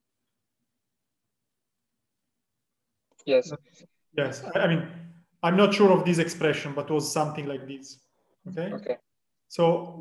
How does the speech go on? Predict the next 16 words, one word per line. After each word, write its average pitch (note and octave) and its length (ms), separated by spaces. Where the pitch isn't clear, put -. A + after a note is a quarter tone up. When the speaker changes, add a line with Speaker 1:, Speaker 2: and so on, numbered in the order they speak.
Speaker 2:
what F#3 180
we F#3+ 80
saw, G#3+ 380
and E3 180
we, G3 180
we F#3+ 160
want F3 240
to E3+ 380
sort D3+ 300
of, D3 280
uh, C#3+ 240
draw D#3 640
the D3 60
impli-, D3 640
implicit, D3+ 640
um, C#3 640